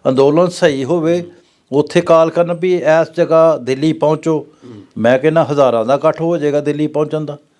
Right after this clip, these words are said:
Speaker 1: ਲੇਕਿਨ ਇਹ ਚੈਲੰਜ ਕਰਕੇ ਜਾਣਾ ਜਿਹੜਾ ਹੈ, ਉਹ ਮਤਲਬ ਸਰਕਾਰ ਹੇਠੀ ਸਮਝਦੀ ਹੈ, ਜਿਸ ਕਰਕੇ,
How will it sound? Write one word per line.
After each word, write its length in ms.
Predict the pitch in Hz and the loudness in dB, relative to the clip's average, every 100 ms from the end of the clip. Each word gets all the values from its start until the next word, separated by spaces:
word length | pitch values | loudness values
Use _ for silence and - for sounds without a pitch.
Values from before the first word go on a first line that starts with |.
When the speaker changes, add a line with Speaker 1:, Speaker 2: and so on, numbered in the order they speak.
| _ _ _ - | _ _ _ -2
Speaker 1:
ਲੇਕਿਨ 320 | 117 123 170 | -2 0 2
ਇਹ 100 | 170 | 2
ਚੈਲੰਜ 560 | 175 - 151 156 190 175 | 0 2 2 4 0 0
ਕਰਕੇ 640 | 180 165 160 165 160 156 - _ _ - | 0 0 0 -2 -2 -4 -10 _ _ -14
ਜਾਣਾ 360 | 113 117 120 143 | 0 2 2 2
ਜਿਹੜਾ 320 | 139 143 143 | 0 2 2
ਹੈ, 320 | 127 139 143 - | 2 2 0 -4
ਉਹ 380 | 143 131 139 - - 120 | -6 -4 -4 -6 -10 -6
ਮਤਲਬ 280 | 123 127 | -2 0
ਸਰਕਾਰ 800 | 127 - 120 127 117 117 127 120 - _ _ - | -2 -2 0 4 4 4 2 0 -6 _ _ -2
ਹੇਠੀ 320 | 131 - 113 | -2 0 -2
ਸਮਝਦੀ 500 | 117 147 143 135 135 | 0 0 0 -2 -2
ਹੈ, 100 | 139 139 - - - | -4 -4 -14 -20 -12
ਜਿਸ 260 | 113 120 - | -2 0 2
ਕਰਕੇ, 720 | 139 123 - 131 127 123 | 0 0 -2 -2 -2 -2